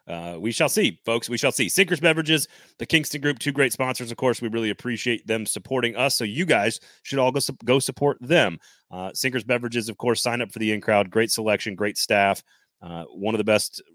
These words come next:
liquor stores in the city, voted the best liquor store in the city last year. So you can Uber Eats, search the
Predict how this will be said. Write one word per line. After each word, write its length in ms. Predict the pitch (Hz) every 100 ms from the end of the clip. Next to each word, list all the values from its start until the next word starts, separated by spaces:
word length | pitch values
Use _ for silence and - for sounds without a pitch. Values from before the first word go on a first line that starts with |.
| _
liquor 220 | 107 104
stores 240 | 104 110 98
in 60 |
the 60 | 92
city, 380 | - 120 117 107
voted 260 | 101 107 92 90
the 140 | 139
best 220 | 123 107
liquor 200 | 107 104
store 300 | - 104 95 - _ _ -
in 100 | 95
the 60 |
city 220 | 92 101 98
last 320 | 95 92 104
year. 160 | 98
So 320 | 92 98 92 92
you 80 | 92
can 120 | 95
Uber 260 | 117 120
Eats, 180 | 117 113
search 320 | - 117 -
the 320 | - 98 95